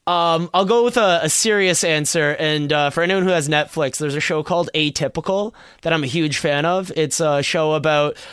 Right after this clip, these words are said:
uh, kids on the spectrum. The main character is on the spectrum in high school, and he's trying to navigate, you know, the dating life and everything. And I've been working at a camp for kids with special needs over the past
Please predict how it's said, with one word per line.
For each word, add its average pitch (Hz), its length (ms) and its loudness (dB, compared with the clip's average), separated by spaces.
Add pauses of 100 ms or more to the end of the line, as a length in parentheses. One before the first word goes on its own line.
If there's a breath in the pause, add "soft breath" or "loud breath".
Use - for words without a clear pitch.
(140 loud breath)
uh, 139 320 -2
kids 175 220 -2
on 175 140 0
the 156 40 0
spectrum. 180 560 0
The 147 60 0
main 160 180 2
character 160 720 0 (280 loud breath)
is 156 140 -2
on 165 160 0
the 151 60 -2
spectrum 160 480 -2
in 139 80 -2
high 170 180 2
school, 160 400 0
and 143 100 0
he's 143 140 -4
trying 147 280 0
to 139 40 -4
navigate, 143 680 0 (320 loud breath)
you 156 80 -4
know, 139 380 0
the 131 140 -8
dating 151 400 0
life 160 260 0
and 165 80 -2
everything. 165 420 0
And 165 80 0
I've 185 120 2
been 233 100 0
working 190 300 0
at 165 100 2
a 156 60 -2
camp 147 280 -4
for 165 80 -8
kids 151 220 -2
with 143 100 -4
special 143 320 -4
needs 135 360 -4
over 127 160 -4
the 127 80 -6
past 131 400 -2